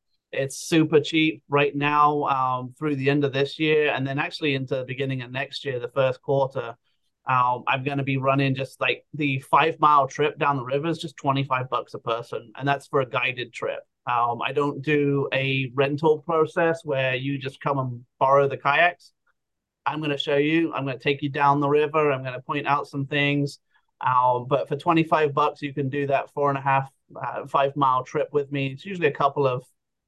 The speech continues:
uh, a couple of, uh, hours there to do that. We can stop, we can sift for, for some different things like the shark teeth. There's a, that's, I think that one's Gerald, uh, that you've just pulled up on the screen there. My wife named him.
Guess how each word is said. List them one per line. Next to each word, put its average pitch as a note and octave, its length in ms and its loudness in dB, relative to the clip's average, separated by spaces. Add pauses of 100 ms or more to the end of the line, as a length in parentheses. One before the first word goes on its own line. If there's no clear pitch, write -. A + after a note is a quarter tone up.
(200)
uh, G#2 320 -6 (1500)
a C3 100 -4
couple C#3+ 320 0
of, E3+ 180 -4
uh, B2 260 0
hours C3+ 440 4
there C3 240 0
to C3+ 120 -12
do C#3+ 280 0
that. C#3+ 280 2
We C#3 80 -16
can C3 120 -20
stop, C3+ 440 4
we C#3 80 -6
can B2+ 140 -16
sift C3 340 -2 (100)
for, B2+ 380 -2 (540)
for C#3+ 100 -4
some C3+ 180 -4
different B2+ 360 -4
things C3 260 -2
like C3+ 140 -4
the - 60 -10
shark C3+ 380 0
teeth. C3+ 300 -4
There's C#3 240 -2
a, C3 200 0 (200)
that's, C#3+ 380 -4
I C#3 120 2
think F3 240 -4
that F3 120 2
one's D3 180 0
Gerald, D3 540 2 (160)
uh, C#3 180 -2
that B2 120 -8
you've C#3 100 -6
just D3+ 180 -14
pulled D3 220 -2
up C#3+ 160 -2
on C#3 100 -4
the C#3 80 -4
screen C#3 360 -2
there. C#3+ 200 0
My C3 140 -2
wife C3 260 0
named C3 320 -6
him. C3 340 -4